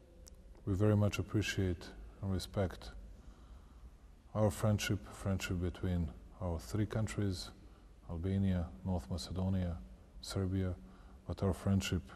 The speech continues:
and our common path to the E U. And we very much appreciate hard work, dedicated and devoted work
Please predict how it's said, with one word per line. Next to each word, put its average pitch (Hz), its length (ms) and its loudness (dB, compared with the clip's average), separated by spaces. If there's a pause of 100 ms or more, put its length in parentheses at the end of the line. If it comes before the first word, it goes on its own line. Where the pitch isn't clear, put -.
(240)
and 90 120 0
our 87 160 6
common 90 480 4
path 85 400 -2 (260)
to - 80 -4
the 87 100 2
E 90 200 6
U. 101 280 4 (1080)
And 90 280 4 (4000)
we 95 80 0
very 107 280 6
much 101 260 4
appreciate 90 680 2 (460)
hard 101 340 4
work, 95 400 0 (440)
dedicated 90 580 2
and 87 140 4
devoted 87 480 0
work 87 400 -2